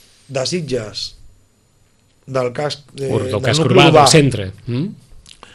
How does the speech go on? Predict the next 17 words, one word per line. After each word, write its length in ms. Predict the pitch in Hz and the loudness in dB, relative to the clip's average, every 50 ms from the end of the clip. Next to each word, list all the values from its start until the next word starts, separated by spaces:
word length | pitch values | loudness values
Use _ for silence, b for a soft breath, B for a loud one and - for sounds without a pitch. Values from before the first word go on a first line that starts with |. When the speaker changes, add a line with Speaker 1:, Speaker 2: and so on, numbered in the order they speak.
| b b b b b b _ - | b b b b b b _ 2
Speaker 1:
fora 300 | - 156 165 165 165 160 | 6 8 8 10 8 6
del 220 | 160 156 156 151 147 | 4 4 2 0 0
poble, 400 | 131 180 185 160 156 170 175 190 220 254 - _ _ _ _ _ _ _ _ _ _ _ _ _ _ _ | 0 -2 0 0 0 2 2 0 0 -2 -8 _ _ _ _ _ _ _ _ _ _ _ _ _ _ _
o 100 | 156 156 147 139 | 6 6 6 6
canviar, 800 | - 156 131 123 117 117 117 117 127 147 185 196 160 - - - _ _ - - _ _ _ _ _ _ _ - | 2 -2 -2 -2 -4 -6 -4 -2 0 0 0 0 -2 -6 -12 -18 _ _ -20 -20 _ _ _ _ _ _ _ -16
no? 200 | 123 123 156 196 - - - _ _ _ _ _ _ _ _ _ - | -12 -10 -8 -8 -10 -12 -18 _ _ _ _ _ _ _ _ _ -18
A 80 | 117 113 | -16 -14
lo 60 | 113 | -12
millor 300 | 113 113 113 120 127 139 139 | -12 -10 -8 -8 -8 -6 -6
també 300 | 156 143 139 143 143 143 | -8 -8 -6 -6 -6 -6
és 60 | 135 - | -6 -8
canviar 480 | 139 123 123 120 120 123 127 127 127 127 123 123 127 - - 120 | -10 -12 -10 -10 -8 -6 -6 -6 -6 -8 -10 -12 -12 -12 -12 -10
el, 140 | 117 117 117 120 | -10 -10 -12 -12
el, 160 | 127 120 117 110 107 - | -12 -12 -12 -12 -14 -16
el 160 | - 113 110 101 | -18 -18 -18 -18
punt, 300 | - - 143 147 143 131 | -18 -16 -12 -12 -10 -10
no? 160 | 120 113 131 | -8 -8 -10